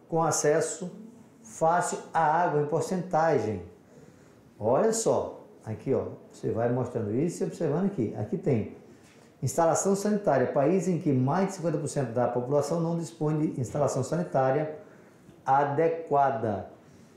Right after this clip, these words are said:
Observe que a maior parte da África, ó, na África subsaariana,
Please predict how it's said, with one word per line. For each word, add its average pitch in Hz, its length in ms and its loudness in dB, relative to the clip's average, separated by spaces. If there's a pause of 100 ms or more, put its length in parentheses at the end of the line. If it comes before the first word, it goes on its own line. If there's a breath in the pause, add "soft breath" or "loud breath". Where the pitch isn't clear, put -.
(100)
Observe 131 520 2
que 151 80 0
a 139 40 2
maior 135 500 2
parte - 260 0
da 139 300 2
África, 127 400 -4
ó, 92 220 0 (800 loud breath)
na 123 240 2
África 147 220 -2
subsaariana, 160 1300 0